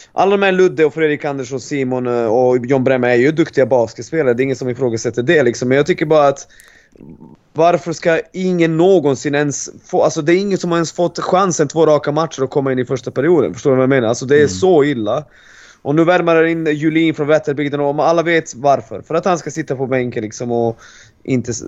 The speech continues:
Speaker 1: klaga, liksom. Alltså, det, jag förstår inte det. Jag förstår inte det. Jag, jag håller inte med. Jag tycker inte det är rätt väg att gå som klubb. Jag tycker att... Eh, liksom, Borås tittar inte ens på andra svenskar. Alltså, förra året tog ju Norrköping in Nathan David. Det visade sig vara hur bra som helst.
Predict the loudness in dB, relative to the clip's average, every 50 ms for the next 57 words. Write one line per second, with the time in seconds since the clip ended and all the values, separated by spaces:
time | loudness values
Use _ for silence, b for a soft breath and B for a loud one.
0 | -8 -6 -4 -4 -4 0 2 2 4 4 4 2 2 0 0 -2 -2 -4 -4 -2
1 | -2 0 0 2 2 2 2 0 2 2 2 2 2 0 -2 -6 -4 -4 -4 -2
2 | -2 -4 -4 -6 -8 -8 -8 -8 -6 -6 -8 -10 -8 -4 -2 0 0 0 0 0
3 | 2 2 4 6 6 6 6 6 4 4 2 2 0 0 0 0 2 2 2 0
4 | -2 -4 -4 -4 -4 -2 0 2 4 4 2 2 2 0 0 0 0 -2 0 0
5 | 0 0 0 -2 -6 -8 -4 -2 0 0 -2 -4 -10 B B B B B B B
6 | B B B _ _ _ _ -4 -2 -2 -2 -2 -2 0 2 4 4 2 2 -2
7 | -6 -4 0 2 2 4 2 2 0 -4 b b b b b b b b b -10
8 | -8 -8 -8 -6 -6 -6 -6 -6 -10 -14 b b b b -20 _ _ _ _ _
9 | _ _ _ _ _ _ 0 4 4 4 4 2 0 -2 -2 -2 -2 -2 -2 -2
10 | -2 -2 -2 -2 -2 -2 -2 -4 -6 -4 -4 -6 -6 -6 -4 -4 -4 -4 -4 -4
11 | -4 -2 -2 -2 -2 0 2 4 4 6 4 4 4 0 -2 -4 -2 -2 0 0
12 | 0 2 2 0 0 0 -2 -2 -2 -2 -2 -2 -2 -2 0 0 0 -2 -2 -4
13 | -4 0 2 2 2 2 0 -2 -2 -2 -2 -4 -4 -2 -2 -2 -2 -2 -2 0
14 | 0 0 0 0 0 -2 -2 -2 -2 -2 -2 -4 -8 -12 -18 -20